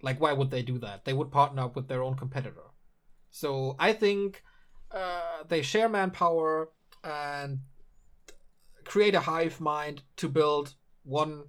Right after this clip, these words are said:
R T S. Frost Giant is gonna do that. Dreamhaven is gonna assist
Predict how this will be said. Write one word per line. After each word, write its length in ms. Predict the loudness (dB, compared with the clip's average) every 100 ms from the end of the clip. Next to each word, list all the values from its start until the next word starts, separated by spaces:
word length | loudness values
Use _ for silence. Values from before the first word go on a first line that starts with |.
| _ _ _ -4
R 180 | 2 2
T 240 | 0 0
S. 340 | 6 6 4 -2 -20 -20
Frost 300 | 2 4 4
Giant 220 | 2 -2 -2
is 80 |
gonna 200 | -4 -2
do 240 | -2 0 4
that. 380 | 6 8 6 2
Dreamhaven 460 | -2 2 2 2
is 140 | -2 -4
gonna 200 | -6 -6
assist 400 | -6 -4 -4